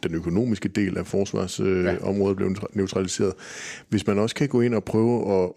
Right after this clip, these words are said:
Speaker 1: at i hvert fald signalere over for vælgerne, at man er mindst lige så økonomisk ansvarlig, som de borgerlige partier, altså,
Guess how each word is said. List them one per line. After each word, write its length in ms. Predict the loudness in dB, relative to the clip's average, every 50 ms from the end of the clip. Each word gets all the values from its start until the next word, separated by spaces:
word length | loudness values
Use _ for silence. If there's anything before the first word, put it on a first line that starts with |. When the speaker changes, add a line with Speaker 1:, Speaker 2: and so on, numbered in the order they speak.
| -2
Speaker 1:
at 40 | -2 0
i 20 |
hvert 180 | 2 2 0 2
fald 380 | 0 0 0 0 -2 -4 -6 -4
signalere 460 | 0 2 2 2 2 2 2 2 2
over 160 | 2 2 2
for 120 | 0 0
vælgerne, 440 | 2 2 2 2 2 2 2 0 0
at 200 | 0 -2 -2 -2
man 180 | 0 0 0 2
er 40 | 2
mindst 300 | 2 2 2 0 0 0
lige 100 | 0 2
så 100 | 2 2
økonomisk 520 | 2 2 2 0 0 2 0 0 0 -2
ansvarlig, 480 | -2 -4 -2 -2 -2 0 0 -2 -2 -2
som 220 | -2 -2 -2 -2
de 100 | -4 -2
borgerlige 360 | -2 0 2 2 2 0 0
partier, 340 | -2 -4 -4 -2 0 0 0
altså, 220 | 0 -2 -4 -6